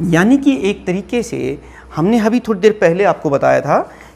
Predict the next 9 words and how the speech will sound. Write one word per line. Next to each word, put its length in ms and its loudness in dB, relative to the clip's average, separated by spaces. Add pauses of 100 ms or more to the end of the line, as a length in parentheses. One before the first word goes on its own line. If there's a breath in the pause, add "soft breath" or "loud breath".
कि 300 -2 (420 loud breath)
जो 200 2 (560)
रिपल 380 -2
फैक्टर 340 -8
होता 260 -6
है, 200 -4
वो 200 -8
होता 280 -4
है 280 -6